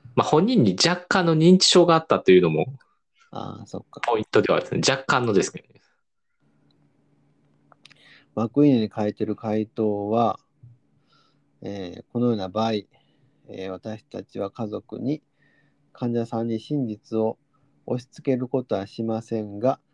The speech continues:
Speaker 2: 患者さんに質問されても嘘はつきませんと伝えます。で、えー、さらにご家族の方には、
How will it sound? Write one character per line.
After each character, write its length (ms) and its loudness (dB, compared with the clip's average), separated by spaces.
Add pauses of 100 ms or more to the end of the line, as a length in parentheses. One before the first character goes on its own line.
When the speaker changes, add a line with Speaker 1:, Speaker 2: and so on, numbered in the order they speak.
(260)
Speaker 2:
患 160 -6
者 160 -4
さ 140 -6
ん 40 -2
に 80 -4
質 220 -10
問 240 0
さ 140 -2
れ 120 -2
て 100 -14
も 140 -8
嘘 220 -6
は 160 -2
つ 100 -20
き 140 -6
ま 180 -6
せ 160 -2
ん 80 -6
と 140 -16
伝 320 -20
え 100 -20
ま 80 -20
す。 160 -20 (1600)
で、 380 0 (580)
え 200 -10
ー、 40 -10
さ 160 -6
ら 160 -2
に 220 -6
ご 180 -10
家 160 0
族 260 -8
の 120 -12
方 300 -10
に 140 -6
は、 200 -4